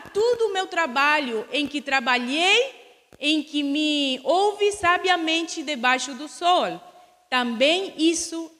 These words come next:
é vaidade. Quantas pessoas vivem nesse mundo pensando em deixar algo para seus filhos? "Ah, eu tenho que trabalhar, eu tenho que trabalhar, porque eu tenho que deixar algo para meus filhos." <coughs>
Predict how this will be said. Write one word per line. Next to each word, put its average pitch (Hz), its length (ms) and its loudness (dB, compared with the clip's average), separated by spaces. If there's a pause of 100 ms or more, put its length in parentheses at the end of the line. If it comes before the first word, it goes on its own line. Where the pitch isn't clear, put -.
é 226 320 -2 (140)
vaidade. 175 840 -10 (1900)
Quantas 415 360 0
pessoas 339 720 -4 (420)
vivem 202 760 2 (140)
nesse 240 260 -8
mundo 247 380 -4
pensando 254 540 -4
em 254 80 -4
deixar 240 400 0
algo 247 320 0 (220)
para 220 120 -10
seus 208 300 -8
filhos? - 580 -12 (880)
"Ah, 294 160 -2
eu 240 60 -8
tenho 320 220 -10
que 311 80 -16
trabalhar, 277 440 -10
eu 196 60 -14
tenho 349 200 -6
que - 100 -18
trabalhar, 294 420 0
porque 277 160 -12
eu 262 40 -14
tenho 339 160 -4
que 302 80 -10
deixar 294 300 -2
algo 294 160 -6
para 294 140 -10
meus 302 180 -6
filhos." 233 580 -12 (2000)
<coughs> - 680 -10